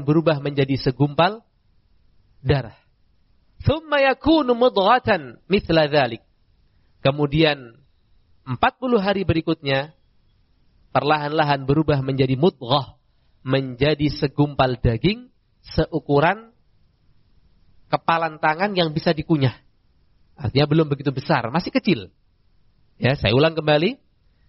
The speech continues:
Di awal hadis ini, Rasul alaihi salatu wassalam memberitakan sebuah informasi yang pada zaman itu merupakan satu hal yang luar biasa,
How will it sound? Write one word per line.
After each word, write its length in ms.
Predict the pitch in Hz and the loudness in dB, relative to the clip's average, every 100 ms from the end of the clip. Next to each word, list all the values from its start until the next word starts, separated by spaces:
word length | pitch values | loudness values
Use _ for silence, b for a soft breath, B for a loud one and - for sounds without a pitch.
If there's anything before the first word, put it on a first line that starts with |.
| _ _ _ 135 | _ _ _ -2
Di 80 | |
awal 320 | 131 139 180 190 | 0 2 2 0
hadis 320 | 156 160 - 175 | -2 -2 0 0
ini, 320 | 185 202 214 _ _ _ _ | 0 0 -4 _ _ _ _
Rasul 480 | 135 147 147 175 143 | -2 0 2 0 2
alaihi 320 | 160 180 170 | 2 2 0
salatu 480 | 170 165 170 - 165 | 2 2 2 2 -2
wassalam 480 | - 170 180 185 | 2 2 2 2
memberitakan 720 | 180 156 147 156 180 - 180 165 | 0 0 0 2 0 0 -2 0
sebuah 400 | 180 160 170 - | -2 2 0 0
informasi 720 | 175 165 165 160 185 180 180 | -4 0 -2 0 -2 -2 0
yang 400 | 170 165 156 - _ _ - | 2 0 -4 -20 _ _ -2
pada 240 | 143 139 | 0 2
zaman 480 | 127 123 214 220 214 | 2 2 0 -2 -4
itu 320 | 208 240 254 247 _ _ _ _ _ | -2 0 0 -2 _ _ _ _ _
merupakan 480 | 147 156 165 170 165 | 0 2 2 0 0
satu 240 | 160 165 | -2 2
hal 160 | 143 160 | 2 2
yang 400 | 165 170 175 _ _ _ _ _ _ | 2 0 -2 _ _ _ _ _ _
luar 320 | 151 175 165 135 | 4 4 2 0
biasa, 640 | 147 165 180 - 233 240 | 2 4 2 2 0 -2